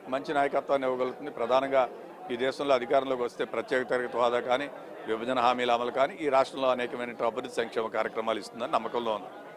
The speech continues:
ఇవన్నీ కూడా కాంగ్రెస్ చేసింది. ప్రజలు అనుకుంటున్నారు, రెండు వేల నాలుగు నుంచి రెండు వేల పద్నాలుగు వరకు కాంగ్రెస్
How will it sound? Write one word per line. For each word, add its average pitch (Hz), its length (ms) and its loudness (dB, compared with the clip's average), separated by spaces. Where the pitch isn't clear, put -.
ఇవన్నీ 170 240 2
కూడా 220 160 2
కాంగ్రెస్ 196 460 4
చేసింది. 180 300 -2
ప్రజలు 170 260 6
అనుకుంటున్నారు, 185 440 4
రెండు 156 160 2
వేల 175 160 8
నాలుగు 165 240 6
నుంచి 165 220 -2
రెండు 151 180 2
వేల 160 120 4
పద్నాలుగు 151 420 4
వరకు 143 180 0
కాంగ్రెస్ 135 400 2